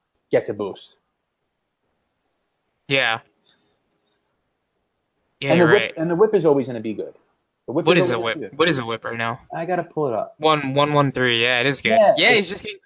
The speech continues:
Speaker 2: killed by the homers. And again, right, it's, it's just, right,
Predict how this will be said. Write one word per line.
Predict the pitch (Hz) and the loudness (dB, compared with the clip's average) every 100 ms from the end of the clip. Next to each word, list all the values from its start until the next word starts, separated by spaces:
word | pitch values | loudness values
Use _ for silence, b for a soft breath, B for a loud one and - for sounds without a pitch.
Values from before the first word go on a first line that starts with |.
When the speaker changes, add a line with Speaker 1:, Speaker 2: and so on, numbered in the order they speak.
| _ | _
Speaker 2:
killed | - 196 | -6 -4
by | 202 | -2
the | 190 | -4
homers. | 170 214 185 123 127 | -4 -6 -4 -6 -6
And | 139 | -4
again, | 180 156 117 - b b | 0 0 -4 -14 b b
right, | 143 117 | -2 -2
it's, | 151 - - b b b | -6 -6 -16 b b b
it's | 165 | -2
just, | 190 190 - _ - | -2 -4 -8 _ -6
right, | 151 170 | -2 -2